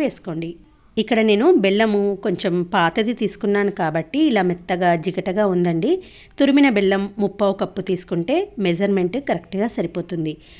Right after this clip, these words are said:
మంటను సిమ్లో పెట్టుకొని just ఈ బెల్లం పూర్తిగా కరిగిపోయి ఇలా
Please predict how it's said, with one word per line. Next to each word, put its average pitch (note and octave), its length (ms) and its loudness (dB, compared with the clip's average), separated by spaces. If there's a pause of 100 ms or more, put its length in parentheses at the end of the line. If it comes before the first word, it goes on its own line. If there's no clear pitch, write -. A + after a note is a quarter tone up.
(280)
మంటను D4 400 2
సిమ్లో G#3+ 280 0
పెట్టుకొని F#3+ 400 -2 (260)
just G#3 280 -2 (340)
ఈ G3 120 0
బెల్లం G#3 220 0 (120)
పూర్తిగా A#3+ 460 -2 (120)
కరిగిపోయి G3 600 -2 (520)
ఇలా G#3 160 2